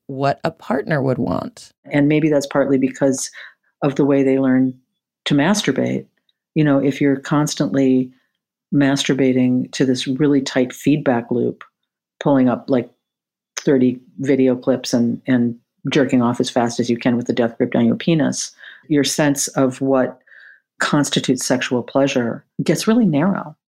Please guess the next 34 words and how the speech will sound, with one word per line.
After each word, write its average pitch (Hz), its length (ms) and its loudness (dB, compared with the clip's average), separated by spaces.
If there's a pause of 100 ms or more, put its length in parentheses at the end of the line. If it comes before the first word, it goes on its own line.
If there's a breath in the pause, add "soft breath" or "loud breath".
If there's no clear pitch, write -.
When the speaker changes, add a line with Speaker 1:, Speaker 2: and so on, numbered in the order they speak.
(240)
Speaker 1:
And 175 140 0
we 185 100 0
can 180 200 -4
see 240 480 -2
that 151 480 -4
narrowness 135 1040 -2 (100)
very 202 440 -2
clearly 190 560 -2
in 151 240 -4
the 147 100 0
narrow, 165 800 0 (320)
cropped 202 520 -4
frame 139 640 -4 (220)
of 156 300 -2
the 143 100 -2
dick 151 300 -4
pic. - 500 -8
Speaker 2:
What 185 240 -2
does 208 180 0
it - 120 0
mean 160 600 2 (360)
to 190 160 2
a 165 60 2
male 156 800 0 (340)
to 202 100 2
self-objectify? 180 960 -2 (600)
What 175 160 2
does 175 160 0
it 156 100 0
mean 151 600 2 (960)
to 151 540 2
want 160 320 2
to 151 80 -2
be 147 680 2